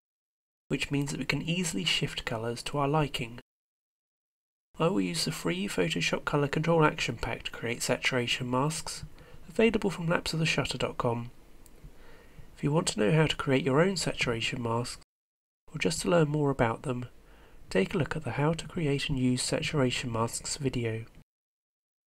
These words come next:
Once they are created, they will appear in the Channels tab. The high saturation mask contains selections of the most highly saturated colours in our photo. The low saturation masks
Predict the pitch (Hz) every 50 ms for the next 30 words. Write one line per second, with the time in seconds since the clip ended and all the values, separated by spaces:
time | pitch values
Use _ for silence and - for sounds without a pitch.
0 | _ _ _ _ _ _ _ _ _ - - - 147 143 143 - - 139 127 123
1 | - - 147 151 175 190 160 - - 143 135 - - - - - - - - -
2 | - - - 156 156 80 80 - - 190 196 185 - 190 - - - 170 151 131
3 | 120 117 113 - - - 123 120 120 - - - - - - - - - - -
4 | - - - - - - - - - - - - - 123 - 135 151 170 175 160
5 | - 151 - - - 131 120 117 - - 131 120 120 117 120 131 143 - - -
6 | - - - - - 147 - 160 156 151 147 - - - 160 - 165 - - 165
7 | 156 151 160 151 151 156 165 170 156 - - - - 160 170 165 147 127 - -
8 | 147 147 - - 135 127 127 - - 156 - - - 165 156 131 120 123 117 120
9 | 117 113 - - 117 117 110 - - 127 117 117 120 - _ _ _ _ _ _
10 | _ _ _ _ _ _ _ _ _ _ _ _ - - - 127 127 143 175 190
11 | 160 - - - - - - 127 117 110 - - 120 113 117 117 123 135 - -
12 | - - - -